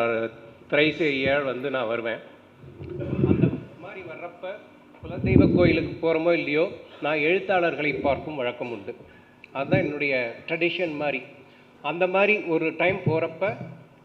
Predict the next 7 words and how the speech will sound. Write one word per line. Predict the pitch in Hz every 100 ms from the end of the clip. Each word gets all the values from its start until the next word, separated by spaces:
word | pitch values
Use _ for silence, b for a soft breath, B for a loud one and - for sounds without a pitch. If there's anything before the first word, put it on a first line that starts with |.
| - - - -
அஹ், | 156 139 127
பவா | 156 190
செல்லத்துறையை | 190 170 143 147 131
பார்த்தேன். | 123 120 - - - - - - - - _
அப்போ | - 139
தான் | 151 156 135 123 - -
ரைட்டர்ஸை | - 139 147 151 135